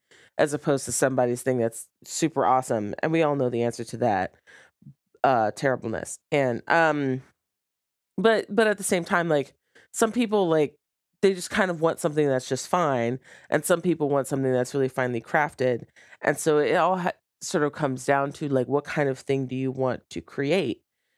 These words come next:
And of course, there are some people who, like, always have to, like, turn in something that's really well crafted. Like, it, they're, it's not gonna be acceptable to turn in something that's just fine. Uh, those people do not tend to be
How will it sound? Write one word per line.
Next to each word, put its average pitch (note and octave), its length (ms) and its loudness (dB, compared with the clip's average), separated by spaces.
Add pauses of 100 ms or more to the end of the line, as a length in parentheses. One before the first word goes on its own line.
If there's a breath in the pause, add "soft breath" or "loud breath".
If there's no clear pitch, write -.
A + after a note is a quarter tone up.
(520)
And A#3+ 340 0 (100)
of - 180 -2
course, G#3+ 640 -2
there F3 240 2
are E3+ 100 2
some F3 260 -2
people E3 340 -2
who, D#3+ 120 -2
like, C#3+ 220 0 (100)
always F3 400 0
have E3 220 0
to, F3 120 -4
like, D#3+ 220 -2
turn E3 220 -2
in D#3+ 100 -6
something D#3+ 360 -2
that's D3 320 -2 (480)
really E3 520 0
well D#3+ 340 0
crafted. F3 720 0 (220)
Like, C#3+ 300 0
it, C#3+ 160 0
they're, C#3+ 280 0 (100)
it's - 200 -2
not C#3 180 0
gonna C#3+ 140 -2
be D3 80 -2
acceptable C#3+ 540 -2
to C3+ 60 -12
turn C#3+ 220 -4
in C3+ 60 -6
something C3+ 280 -2
that's C3 220 -4
just B2 440 -4
fine. C#3 560 -2 (540 soft breath)
Uh, C#3+ 300 4
those C#3 280 0
people D3 360 -2
do C#3+ 160 -6
not C#3 300 -2
tend C3+ 260 0
to C3+ 80 -6
be C3+ 500 -2